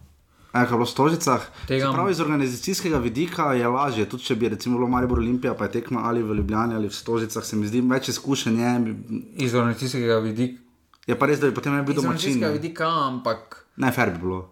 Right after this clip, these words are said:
Speaker 2: smo pa imeli primere, ko je bil štajerski finale, pa bil v
Speaker 1: Pa je bil v
Speaker 2: Kopru.
Speaker 1: Kopru, ja, takrat recimo pa niso Celja zbrali, ne, ampak dobro, te bi Celje igrala doma, ne.
Speaker 2: Potem
Speaker 1: Ampak
Speaker 2: pa se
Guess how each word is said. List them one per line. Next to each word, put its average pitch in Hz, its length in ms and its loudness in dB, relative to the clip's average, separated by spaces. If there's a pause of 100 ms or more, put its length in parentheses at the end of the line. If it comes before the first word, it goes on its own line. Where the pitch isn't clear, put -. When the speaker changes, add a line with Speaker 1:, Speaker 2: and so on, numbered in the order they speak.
(720)
Speaker 2:
smo - 280 -2
pa 151 80 2
imeli 165 220 2
primere, 160 380 0
ko 151 120 -4
je 139 80 2
bil 139 120 0
štajerski 147 600 -2
finale, 139 520 0
pa 131 160 0
bil 143 200 2
v 127 100 0
Speaker 1:
Pa 135 100 0
je 127 60 2
bil 131 80 2
v 127 40 0
Speaker 2:
Kopru. 113 120 0
Speaker 1:
Kopru, 131 260 0
ja, 165 140 0
takrat 135 320 -2
recimo 135 280 0
pa 127 80 -2
niso 127 240 0
Celja 110 280 0
zbrali, 101 400 0
ne, 98 160 -4 (460)
ampak 101 240 -6
dobro, 110 180 -2
te - 80 -4
bi 104 80 -4
Celje 104 220 -2
igrala 95 260 -2
doma, 92 300 -2
ne. 92 100 -6 (200)
Speaker 2:
Potem 131 280 2
Speaker 1:
Ampak 135 280 4
Speaker 2:
pa - 100 -14
se - 240 -4